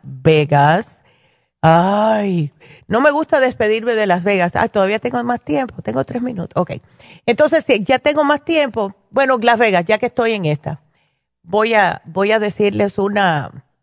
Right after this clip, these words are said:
un secreto. <laughs> Voy a echar para adelante, como decimos nosotros los cubanos. Mira, para las personas en Las Vegas, ya saben que ustedes no pagan los taxes porque están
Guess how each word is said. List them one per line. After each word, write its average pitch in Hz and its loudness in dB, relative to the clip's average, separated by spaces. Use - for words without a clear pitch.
un 208 0
secreto. 180 0
<laughs> 247 0
Voy 247 2
a 269 2
echar 269 -2
para 247 -2
adelante, 220 0
como 202 -4
decimos 214 -4
nosotros 226 -2
los 208 -4
cubanos. 180 0
Mira, 196 -2
para 226 4
las 233 2
personas 240 0
en 302 2
Las 262 0
Vegas, 240 0
ya 269 2
saben 262 0
que 247 -2
ustedes 226 -2
no 202 0
pagan 185 2
los 180 -2
taxes 170 0
porque - -4
están 175 0